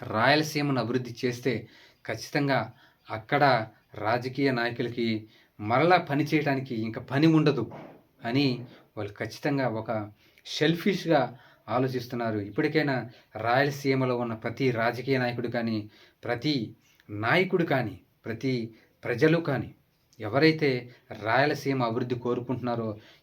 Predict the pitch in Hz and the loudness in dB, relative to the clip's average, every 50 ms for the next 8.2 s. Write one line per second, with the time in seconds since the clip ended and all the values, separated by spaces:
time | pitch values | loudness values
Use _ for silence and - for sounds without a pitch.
0 | _ 117 123 135 143 123 127 143 143 143 151 143 135 139 135 127 113 107 107 - | _ -4 -2 -2 0 2 4 4 4 4 4 2 2 2 0 0 -2 -2 -2 -6
1 | - - - - _ _ _ _ - - - 135 131 143 175 175 175 - - 160 | -12 -20 -20 -20 _ _ _ _ -16 -4 -4 -2 4 6 6 6 6 6 2 2
2 | 147 135 - - 127 120 - - - 135 127 123 123 113 104 104 - _ _ _ | 4 4 0 -2 -4 -6 -6 -4 -4 -2 0 0 -2 -2 -4 -8 -12 _ _ _
3 | - 110 110 123 139 139 139 - 147 147 139 131 131 131 127 117 117 120 - - | -6 -2 2 2 2 2 0 0 2 2 2 4 4 4 2 2 0 -4 -10 -18
4 | _ _ 117 110 107 117 120 127 143 151 151 151 - - 143 139 135 131 - 131 | _ _ -8 -2 0 4 4 6 6 4 2 -2 -2 0 0 0 0 0 -2 -2
5 | 123 - 143 131 117 107 104 - - - - _ 117 117 123 123 120 117 110 - | -2 0 -2 -2 -2 -4 -6 -10 -16 -20 -16 _ -2 2 2 2 2 0 -2 -4
6 | 120 123 123 156 151 151 - - 120 - 123 120 - - - 123 117 113 113 113 | -6 -4 0 0 -2 -2 -2 -8 -8 -8 -8 -8 -6 -6 -6 -4 -4 -2 -2 -2
7 | 110 110 - 110 113 110 110 139 147 135 135 127 - 135 127 123 127 131 123 113 | -4 -4 -6 -10 -10 0 0 2 2 2 0 0 0 0 2 4 4 2 2 2
8 | 110 107 104 - | 0 -2 -4 -6